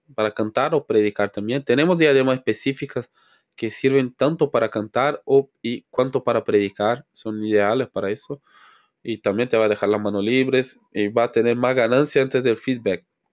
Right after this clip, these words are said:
comparado a un sistema de solapa. Porque tiene, eh, el micrófono muy cerca de la fuente de audio, que es la boca.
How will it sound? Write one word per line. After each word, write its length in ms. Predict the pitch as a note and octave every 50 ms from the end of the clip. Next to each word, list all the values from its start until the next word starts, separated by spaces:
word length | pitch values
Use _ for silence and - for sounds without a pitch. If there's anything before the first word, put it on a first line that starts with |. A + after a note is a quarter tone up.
| _ _ _ _ _ _ _ _ _ _ - - _
comparado 460 | - A2+ G#2+ - A#2 A2 A2 A2 A#2
a 40 | A2
un 60 | A2
sistema 380 | - - A2 - - A2+ A2+ A2+
de 100 | A2+ A2
solapa. 600 | - - A2+ G#2 G2+ F#2+ F#2+ - - - - _ _ _ _ _ _ _ _ _ _
Porque 320 | _ A2+ G#2 - - A#2+ A#2
tiene, 500 | - - A#2+ B2 B2 B2+ B2 B2 A2+ - -
eh, 580 | A2 A2 A2 G#2+ G#2+ G#2+ G#2 G#2 G#2 G2+ - -
el 200 | G#2 G#2 A2 A2+
micrófono 600 | A2+ G#2+ - A#2+ B2+ B2+ B2+ - B2+ B2 A#2+ B2
muy 340 | B2 B2 B2 B2+ C#3 D3+
cerca 400 | D3 - - C3+ B2+ C#3 - B2
de 120 | A#2+ A#2+ A#2
la 100 | A2+ A2+
fuente 400 | - - A2+ A2+ A#2 - A2 G#2+
de 100 | G#2+ G#2
audio, 360 | G2+ G2 F#2+ F#2+ F#2 F#2+ - _ _ _
que 120 | - G#2+ G#2
es 80 | G2+
la 120 | G#2+ G2 G2
boca. 380 | G#2 A2 G#2 - - F2+ F2